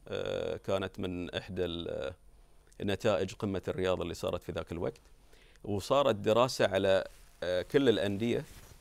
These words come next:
آه، ل-، لبحث النواقص من المنشآت على حسب طبعا ال-، آه، الألعاب اللي هم مشاركين فيها.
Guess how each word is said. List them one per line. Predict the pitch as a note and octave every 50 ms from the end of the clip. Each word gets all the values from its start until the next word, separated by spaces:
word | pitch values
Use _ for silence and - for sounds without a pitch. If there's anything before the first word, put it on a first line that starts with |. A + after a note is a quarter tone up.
| - - - - - - - -
آه، | - G#2 G2+ F#2+ G2 F#2+
ل-، | F#2 G2+ G2+ G2 F#2+ E2+ F#2 G2 G2 G2 F#2 E2+ C#2+
لبحث | - G2 C3 C3+ - - -
النواقص | A#2 G#2 G#2 G#2 G#2 A2+ A#2 A2 - - D3 - - -
من | C3 C#3 C3
المنشآت | A#2+ G#2+ G#2 G2 - - - C#2 D#2 D#2 - - -
على | A2 A2 A#2+
حسب | - G#3 - - D3+ B2
طبعا | A2+ - B2+ A#2+ A#2+ C#3 D3 C#3
ال-، | B2+ A#2 A2 A2 G#2 F2+ E2
آه، | E2 D2+ D2 C#2 C2 A1+ G1+ - - -
الألعاب | A2+ G#2+ G2 F#2 G#2+ A2 G2+ - - B2 A2+ A2+
اللي | G#2 G#2 A2+
هم | A#2 A#2 G2 F#2+ F#2 F2+ - - - - - - - - - - - -
مشاركين | G#2 G#2 - - G#2+ F#2+ F#2 - - F2+ F2
فيها. | - - - - E2